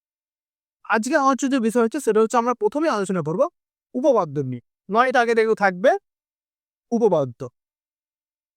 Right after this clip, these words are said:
ঠিক আছে? তাহলে উপপাদ্য কি? উপপাদ্য থাকছে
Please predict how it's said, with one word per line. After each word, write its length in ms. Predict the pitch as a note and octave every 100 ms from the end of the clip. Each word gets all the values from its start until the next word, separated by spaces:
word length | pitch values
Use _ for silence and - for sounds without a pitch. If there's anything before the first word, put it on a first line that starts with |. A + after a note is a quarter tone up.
| _ _ _ _ _ _ _ _ _ -
ঠিক 100 | A#3+ D4+
আছে? 160 | - C#3+ _ _ _ F#3
তাহলে 280 | G#3 C4+ E4+ - _ _ _ _ _ -
উপপাদ্য 340 | B3 D4 C#4 B3+ C#4+
কি? 100 | D#4+ F#4+ _ _ _ _ _ _ G#3+
উপপাদ্য 300 | A#3+ D4+ D4 D#4 D4+
থাকছে 280 | C4 -